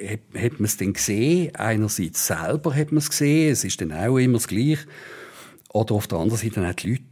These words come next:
die einem dann nicht mehr so buchen, weil man ist dann irgendwie schon ein bisschen, äh, eine ältere Generation und dann ist man einfach auch nicht mehr so en vogue, en vogue.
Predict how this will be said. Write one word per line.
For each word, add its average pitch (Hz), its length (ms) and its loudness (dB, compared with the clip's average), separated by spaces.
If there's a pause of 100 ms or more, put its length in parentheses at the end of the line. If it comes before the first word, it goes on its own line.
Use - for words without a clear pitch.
die 92 260 -6
einem 104 260 -2
dann 95 160 -2
nicht 98 120 0
mehr 95 120 2
so 78 140 -6
buchen, 175 480 -2
weil 82 120 -2
man 90 140 -2
ist - 120 -6
dann 92 120 -4
irgendwie 87 420 -4
schon 90 140 -4
ein - 80 -10
bisschen, 87 340 -2
äh, 85 320 -4
eine 82 160 -6
ältere 98 400 -2 (320)
Generation 101 720 2
und 92 160 0
dann 95 120 2
ist 95 160 0
man 90 100 2
einfach - 240 -2
auch - 160 -2
nicht 104 140 4
mehr 110 100 4
so 95 180 -2 (140)
en 90 60 -2
vogue, 143 400 0 (260)
en 104 160 4
vogue. - 300 2